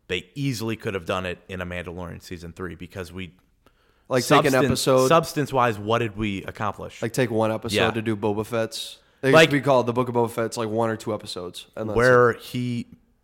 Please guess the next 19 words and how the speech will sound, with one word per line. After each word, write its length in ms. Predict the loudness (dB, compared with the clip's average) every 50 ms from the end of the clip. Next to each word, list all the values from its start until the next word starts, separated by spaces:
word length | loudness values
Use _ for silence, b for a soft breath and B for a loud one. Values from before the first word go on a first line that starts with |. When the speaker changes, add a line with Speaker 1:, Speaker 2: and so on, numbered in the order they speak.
| _ _ _
Speaker 1:
Din 220 | -8 -6 -4 -4 -2
Djarin 300 | 0 0 0 0 -2 -2
goes 320 | 0 0 0 0 -2 -6 -8
with 320 | -8 -8 -8 -8 -16 -20 _ _ _ _ _ _
Speaker 2:
Yeah. 220 | -6 -4 -4 -4 -6 -10 -14 _ _ -8
Speaker 1:
Yeah, 240 | -6 -4 -4 -4 -6 -12 _ _
we 140 | -10 -8 0
Speaker 2:
There 120 | 2 4 6
were 100 | 6 6
Speaker 1:
coulda 60 | 6
Speaker 2:
definitely 320 | 4 4 4 2 0 0 0
Speaker 1:
easily 180 | 0 0 0
Speaker 2:
some 80 | 0 0
missteps 440 | 0 -2 -2 -2 -4 -4 -4 -4 -6
in 80 | -4 -4
this 120 | -4 -4
show. 440 | -4 -4 -2 -2 -2 -4 -4 -8 -14 -20 _ _
Those, 380 | -6 -4 -2 -2 -2 -4 -2 0
um, 460 | 0 0 0 0 -2 -4 -4 -8 -14